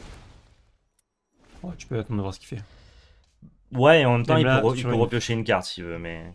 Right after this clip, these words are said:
Speaker 1: sur une phase d'attaque, tu peux double bloc, et il paye son mana, tu fais détruire le mal.
Speaker 2: Ouais.
Speaker 1: Et s'il paye son mana, bah, il lui reste plus que
Speaker 2: C'est clair. Ouais, c'est ce qui est exactement ce qu'on va
Speaker 1: plus
Speaker 2: faire,
Speaker 1: que trois
Speaker 2: t'as raison.
Speaker 1: mana.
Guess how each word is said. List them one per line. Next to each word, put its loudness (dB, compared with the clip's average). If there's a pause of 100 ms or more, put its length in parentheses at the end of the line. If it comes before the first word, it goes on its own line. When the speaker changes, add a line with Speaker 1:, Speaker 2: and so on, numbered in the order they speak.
Speaker 1:
sur -4
une 0
phase -2
d'attaque, 0
tu -14
peux -6
double -2
bloc, -2
et -10
il -8
paye -6
son -8
mana, -2
tu -12
fais -10
détruire -6
le -4
mal. -6 (220)
Speaker 2:
Ouais. -8 (2250)
Speaker 1:
Et -12
s'il -12
paye -4
son -8
mana, -4
bah, -4
il -4
lui -6
reste -10
plus -18
que -16 (520)
Speaker 2:
C'est -16
clair. -14 (160)
Ouais, -8
c'est -16
ce -14
qui -14
est -12
exactement -12
ce -16
qu'on -10
va -8
Speaker 1:
plus -10
Speaker 2:
faire, -6
Speaker 1:
que -18
trois -6
Speaker 2:
t'as -6
raison. -8
Speaker 1:
mana. -12